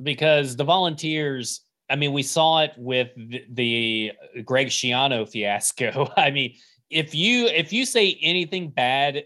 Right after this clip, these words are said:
and you're a media personality, you say anything bad about the U T fan base, regardless of if they deserve it or not, the U T teams or anything, they're coming at you.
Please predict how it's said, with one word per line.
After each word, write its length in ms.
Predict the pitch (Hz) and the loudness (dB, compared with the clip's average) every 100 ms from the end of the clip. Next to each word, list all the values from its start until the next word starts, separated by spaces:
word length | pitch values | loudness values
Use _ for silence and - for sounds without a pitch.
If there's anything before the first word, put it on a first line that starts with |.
| 127 | -8
and 100 | 123 | -6
you're 160 | 131 | -4
a 40 | 127 | -2
media 300 | 135 131 123 | 0 0 -2
personality, 540 | 123 113 113 107 104 | -4 -6 -6 -4 -4
you 100 | 127 | -4
say 240 | - 143 | -2 -2
anything 380 | 135 139 139 127 | -2 -4 -4 -2
bad 260 | 120 120 120 | 2 4 2
about 260 | 104 110 - | 0 -4 -4
the 80 | |
U 100 | 110 | -8
T 200 | 120 123 110 | -6 -6 -4
fan 260 | 117 110 | -4 -4
base, 420 | 107 107 104 - - | -2 -2 -2 -6 -10
regardless 560 | 113 127 180 180 156 | -6 2 2 2 -4
of 100 | 151 | -4
if 160 | 139 123 | -6 -4
they 140 | 131 | -2
deserve 480 | 120 104 101 131 156 | -2 -4 0 0 2
it 120 | 156 | 0
or 120 | 139 120 | 0 -2
not, 260 | 113 92 | -2 -4
the 80 | 101 | -4
U 120 | 127 | -6
T 440 | 139 131 120 110 _ _ _ _ _ | -6 -6 -4 -6 _ _ _ _ _
teams 560 | - 190 180 175 170 135 | -4 0 0 0 -2 -2
or 100 | 135 | 0
anything, 460 | 143 - 95 85 - _ _ _ _ _ _ 95 | -2 -4 -6 -6 -14 _ _ _ _ _ _ -8
they're 300 | 107 208 226 | 2 4 4
coming 280 | 208 185 165 | 2 2 2
at 300 | 139 127 | 2 0
you. 60 | - | -10